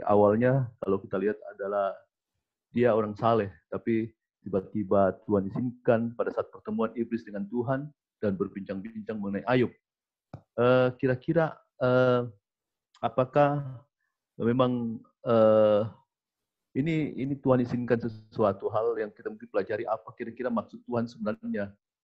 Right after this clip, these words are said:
eh, buat kita ini? Kalau seandainya kita alami hal seperti itu,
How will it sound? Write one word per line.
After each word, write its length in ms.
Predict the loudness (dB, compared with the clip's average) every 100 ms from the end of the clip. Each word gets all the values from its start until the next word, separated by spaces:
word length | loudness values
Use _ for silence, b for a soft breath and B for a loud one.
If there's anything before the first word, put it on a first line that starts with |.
| _ -12
eh, 120 | -6
buat 260 | -2 -2 -2
kita 380 | -4 -2 0 -2
ini? 300 | -4 -8 -10 _ -6
Kalau 240 | -4 -2
seandainya 400 | -2 -2 -4 -4
kita 220 | -6 -2
alami 500 | 2 2 0 -2 -2
hal 160 | -4 -4
seperti 480 | -10 -16 -10 -10 -4
itu, 380 | -2 -2 -4